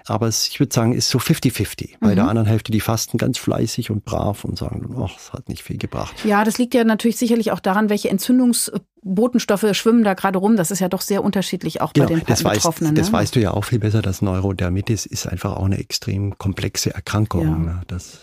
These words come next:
Speaker 2: Neurodermitis ist nicht gleich Neurodermitis,
Speaker 1: Ja,
Speaker 2: vielleicht
Speaker 1: genau.
Speaker 2: deshalb.
Speaker 1: Ja.
Speaker 2: Ja, aber ich weiß, dass Patienten das, äh, f-, tun und versuchen, genau, wie du sagst. Aber ich finde es faszinierend. Also, ähm, manchmal ist es auch nur Weizen weglassen, auch das hat schon
Speaker 1: Ja,
Speaker 2: einen
Speaker 1: ja.
Speaker 2: Effekt. Aber eben das Fasten auch.
Speaker 1: Genau,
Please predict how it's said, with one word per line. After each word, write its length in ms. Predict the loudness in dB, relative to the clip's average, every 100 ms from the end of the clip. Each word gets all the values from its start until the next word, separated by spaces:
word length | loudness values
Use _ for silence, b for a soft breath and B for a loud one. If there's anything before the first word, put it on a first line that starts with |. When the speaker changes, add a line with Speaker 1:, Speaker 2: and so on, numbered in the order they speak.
| -4
Speaker 2:
Neurodermitis 580 | -2 0 0 0 -2 -6
ist 140 | -4
nicht 140 | -4
gleich 180 | -2 -2
Neurodermitis, 560 | 0 0 0 -2 0 0
Speaker 1:
Ja, 60 |
Speaker 2:
vielleicht 220 | 0 -2 0
Speaker 1:
genau. 120 | 0
Speaker 2:
deshalb. 300 | 0 -4 -8 _
Speaker 1:
Ja. 80 | 0
Speaker 2:
Ja, 100 | 2
aber 180 | 4 2
ich 100 | 2
weiß, 180 | 0 2
dass 140 | 0
Patienten 400 | -2 2 4 6
das, 240 | 4 0
äh, 140 | -2 -2
f-, 160 | -2 -6 -8
tun 300 | -2 2 4
und 80 | 2
versuchen, 580 | 0 0 0 2 2 B B B _ 0
genau, 260 | 2 4
wie 60 | 2
du 80 | 2
sagst. 240 | 2 0
Aber 140 | 2 2
ich 100 | 4
finde 160 | 4
es 100 | 4
faszinierend. 720 | 2 0 4 4 6 4 4
Also, 340 | 2 2 2 2
ähm, 260 | 2 0 -2 -6
manchmal 500 | -8 -2 0 2 0
ist 80 | 2
es 60 |
auch 140 | 2 2
nur 200 | 2 4
Weizen 420 | 2 0 0 2
weglassen, 480 | 2 2 0 2 -2
auch 120 | -2
das 400 | -2 -4 -6 -12 _
hat 200 | -6 -4
schon 100 | 2
Speaker 1:
Ja, 80 | 4
Speaker 2:
einen 140 | 4 4
Speaker 1:
ja. 60 |
Speaker 2:
Effekt. 380 | 4 2 2 -6 b b b b b
Aber 160 | -2 0
eben 120 | 2
das 140 | 2 0
Fasten 380 | -4 -4 -4
auch. 400 | -2 0 -2 -8 _ B B 0
Speaker 1:
Genau, 240 | 2 2